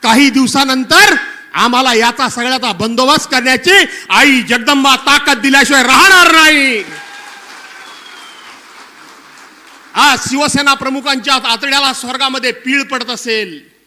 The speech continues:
पीळ पडत असेल, ते आम्हाला ताकद देतील, बळ देतील, शक्ती देतील, हा नितांत विश्वास आमचा आहे आणि तो विश्वास आम्ही तुम्हाला देण्याकरता आलोय,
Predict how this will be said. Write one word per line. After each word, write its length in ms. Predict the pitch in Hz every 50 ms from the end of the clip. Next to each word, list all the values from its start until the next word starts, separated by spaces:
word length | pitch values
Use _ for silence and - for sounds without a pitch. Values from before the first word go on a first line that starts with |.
| _ _ _ _ _ _ _ _ _ _ _ _ _ _ _ _ -
पीळ 220 | 202 233 254 262
पडत 260 | 254 254 247 240 226 240
असेल, 600 | 233 - - 240 233 233 220 202 180 147 - _ _ _ _ _ _ _ _ _ -
ते 40 | 185
आम्हाला 340 | 202 214 214 220 220 214
ताकद 440 | 202 - - 226 233 233 - 247 226
देतील, 380 | 190 190 226 214 - 220 202 175
बळ 260 | 147 147 196 247 262
देतील, 400 | 233 196 233 226 - 226 214 185
शक्ती 440 | - - - 226 226 - - 254 233
देतील, 440 | 196 220 214 214 262 294 339 302 247 - - - - _ -
हा 120 | 190 202
नितांत 520 | 175 147 180 196 - 247 240 220 220 190
विश्वास 520 | 240 190 175 196 180 - 220 226 214 - 226
आमचा 260 | 208 196 190 - 226
आहे 180 | 220 214 202 180 - - - _
आणि 120 | - 175 180
तो 220 | 175 - 226 220
विश्वास 400 | 202 202 190 - 214 247 233 -
आम्ही 180 | 220 208 208 208
तुम्हाला 360 | - - 196 196 202 202 190
देण्याकरता 520 | 175 185 180 180 175 165 165 156 _ -
आलोय, 280 | 165 156 156 156 131 139